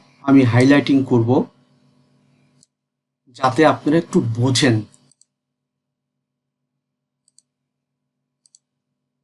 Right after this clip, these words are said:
যে এটা আমার কিওয়ার্ড। আবার এমন কালার দিলাম চোখে, আমি নিজেই দেখতেছি না, বোল্ড করে দেই, তাই হবে যে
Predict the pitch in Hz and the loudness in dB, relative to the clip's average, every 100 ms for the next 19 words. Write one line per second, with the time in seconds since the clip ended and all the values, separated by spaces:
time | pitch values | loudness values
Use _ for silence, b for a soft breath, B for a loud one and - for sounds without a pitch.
0 | _ - 139 165 165 180 - 170 127 113 | _ -6 0 2 4 2 4 4 4 0
1 | - _ _ _ _ _ - - 143 147 | -6 _ _ _ _ _ -20 -8 0 2
2 | 151 165 185 185 180 185 175 165 180 156 | 4 4 2 2 2 2 0 -2 0 4
3 | 165 165 147 160 143 139 120 120 113 110 | 6 6 4 2 0 -4 -6 -2 -4 -6
4 | _ _ - 127 127 165 160 175 160 160 | _ _ -10 -4 4 6 6 4 4 4
5 | 175 262 - _ _ _ - 143 135 117 | 4 2 -2 _ _ _ -2 0 2 0
6 | 113 113 - _ _ _ _ _ _ _ | -4 -8 -16 _ _ _ _ _ _ _
7 | _ _ _ _ 127 | _ _ _ _ -6